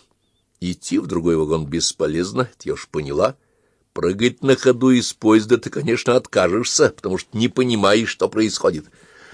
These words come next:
А я не смогу убедительно объяснить». Мирра немного подумала и неохотно добавила: «Но вообще-то я не уверен, что это поможет».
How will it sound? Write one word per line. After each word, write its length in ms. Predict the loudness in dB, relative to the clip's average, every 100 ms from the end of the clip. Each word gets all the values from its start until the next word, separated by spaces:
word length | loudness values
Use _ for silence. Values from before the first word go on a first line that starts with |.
| -20 -8
А 180 | -2 -2
я 360 | 0 2 4
не 220 | 4 2 0
смогу 760 | -2 -2 -4 -4 -4 -4 -6
убедительно 1040 | -10 -8 -6 -8 -4 -4 -2 0 2 2
объяснить». 720 | 2 0 -6 -6 -6 -10 -12 -20 _ _ _ _ _ _
Мирра 600 | -8 0 2 4 6 4 2 _ _ _ _ _ -8
немного 400 | -2 -2 -2 0
подумала 460 | 0 2 0 0
и 100 | -2
неохотно 460 | -2 -2 -4 -8 -4
добавила: 420 | 0 2 2 0 -6 -20 -4
«Но 180 | 0 2
вообще-то 480 | 2 0 -4 -2
я 220 | 2 2 2 _ _ _ _ _ _
не 120 | -8 -4
уверен, 460 | 0 2 0 0
что 180 | -4 -6
это 80 | -2
поможет». 500 | -2 -2 -4 -6